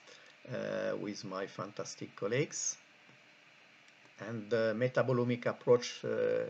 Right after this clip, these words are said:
approaches have been done in Italy. We have been working in, uh, Australia with, uh, uh, De Bortoli, McWilliams, Philip Shaw, Cumulus Winery. They are big wineries in New South Wales. And, uh,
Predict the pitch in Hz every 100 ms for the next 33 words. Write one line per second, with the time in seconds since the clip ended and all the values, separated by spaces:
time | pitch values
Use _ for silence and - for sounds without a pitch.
0 | 139 - - - - 123 117 123 107 101
1 | 98 131 107 107 107 95 92 95 - 101
2 | 113 151 - - - - - - - -
3 | - - - - - - - - - 104
4 | 139 147 131 139 131 127 - 131 123 110
5 | 104 107 101 - - 127 127 - 120 120
6 | 120 117 101 107 104 - - 104 98 -
7 | - - - - 123 104 101 113 107 110
8 | 113 101 107 107 101 101 - 90 107 104
9 | 104 104 - 90 104 110 120 110 - 104
10 | 107 107 - 98 101 98 139 160 95 87
11 | 101 110 107 101 107 104 110 85 85 98
12 | 117 - 92 - 92 95 135 - - -
13 | - - _ - 113 117 113 113 120 117
14 | 117 113 117 113